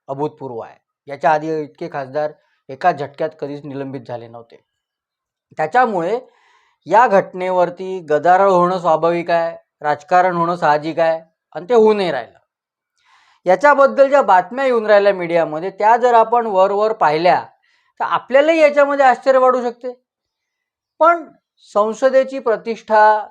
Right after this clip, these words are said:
सन्मान हे सगळं जपण्याची जबाबदारी यांच्याकडे आहे, असे ते, अ, राज्यसभा,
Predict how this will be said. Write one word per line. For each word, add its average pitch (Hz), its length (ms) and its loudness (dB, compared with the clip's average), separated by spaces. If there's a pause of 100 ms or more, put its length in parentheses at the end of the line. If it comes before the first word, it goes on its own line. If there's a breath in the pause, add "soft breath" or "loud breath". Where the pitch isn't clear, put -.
(220)
सन्मान 202 840 -2 (600)
हे 220 180 2
सगळं 226 260 2
जपण्याची 196 520 0
जबाबदारी 202 420 2
यांच्याकडे 180 460 2
आहे, 151 300 0
असे 131 300 -12
ते, 185 460 -12
अ, 156 200 0
राज्यसभा, 180 800 0